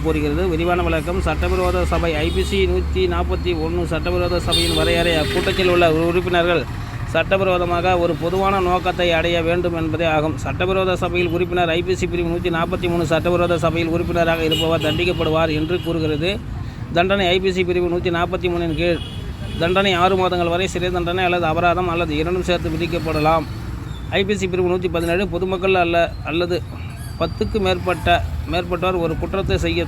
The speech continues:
தூண்டும் குற்றத்தை குறிக்கிறது. இது சட்டவிரோத செயல்களை செய்ய பெரிய குழுக்களை தூண்டுவதை தடுப்பதற்கும் பொது ஒழுங்கு மற்றும் பாதுகாப்பை உறுதி செய்வதற்கும் வடிவமைக்கப்பட்டுள்ளது. விரிவான விளக்கம். குற்றத்தின் விளக்கம். ஐ பி சி பிரிவு நூத்தி பதினேழு பொதுமக்களில் ஒரு குற்றத்தை செய்ய தூண்டுதல் அல்லது ப-, பத்துக்கும் மேற்பட்டோர்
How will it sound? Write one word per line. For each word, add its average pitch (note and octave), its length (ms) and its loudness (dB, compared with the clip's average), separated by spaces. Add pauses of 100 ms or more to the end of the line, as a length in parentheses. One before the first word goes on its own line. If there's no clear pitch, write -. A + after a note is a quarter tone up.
தூண்டும் F#3+ 360 0
குற்றத்தை E3+ 420 -2
குறிக்கிறது. E3 480 0
இது E3 160 -2
சட்டவிரோத F#3+ 580 0
செயல்களை F3+ 400 0
செய்ய E3+ 200 -2 (100)
பெரிய F3+ 400 0
குழுக்களை F#3 340 0 (140)
தூண்டுவதை F3 400 -2 (100)
தடுப்பதற்கும் E3 580 -2 (460)
பொது F#3+ 180 2 (120)
ஒழுங்கு F#3+ 340 2
மற்றும் E3+ 300 -2
பாதுகாப்பை F3+ 480 0
உறுதி F3 260 0
செய்வதற்கும் E3 480 -2
வடிவமைக்கப்பட்டுள்ளது. D#3+ 840 -2 (120)
விரிவான F3 380 0
விளக்கம். E3+ 340 -2
குற்றத்தின் F#3+ 440 -2
விளக்கம். F3+ 360 -2
ஐ - 20 0 (100)
பி F3+ 120 0
சி F#3 140 -4
பிரிவு F3+ 320 0
நூத்தி F3 240 -2
பதினேழு E3+ 400 -2
பொதுமக்களில் F3 560 -2
ஒரு E3 160 0
குற்றத்தை E3+ 380 -2
செய்ய E3 260 2
தூண்டுதல் E3+ 400 2
அல்லது E3 220 0 (120)
ப-, C#3 160 -2 (120)
பத்துக்கும் F#3+ 440 -2
மேற்பட்டோர் F3 500 -2